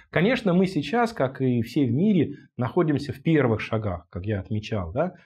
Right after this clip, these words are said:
Мы пока от М Т М только начали переходить к каким-то вещам, связанным с автоматизацией. Ну и не только мы,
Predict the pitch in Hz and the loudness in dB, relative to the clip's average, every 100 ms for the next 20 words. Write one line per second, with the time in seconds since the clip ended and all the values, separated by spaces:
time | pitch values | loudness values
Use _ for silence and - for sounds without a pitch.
0 | _ 135 139 127 127 160 120 107 131 117 | _ -2 0 0 2 2 2 0 0 0
1 | 147 185 185 127 127 - 139 127 - 95 | 0 2 0 0 -2 0 0 0 -2 -6
2 | 107 98 98 98 - 90 123 107 90 - | -6 -6 -6 -8 -8 -6 -4 -4 -8 -16
3 | _ _ 113 - 123 104 117 110 101 92 | _ _ -8 -2 -4 -2 -2 0 -2 -6
4 | - 104 - 120 104 110 101 80 - 123 | -8 -10 -6 -6 -4 -2 -2 -2 -10 -20
5 | _ _ 170 180 180 131 127 135 117 87 | _ _ 0 2 2 2 2 2 2 -2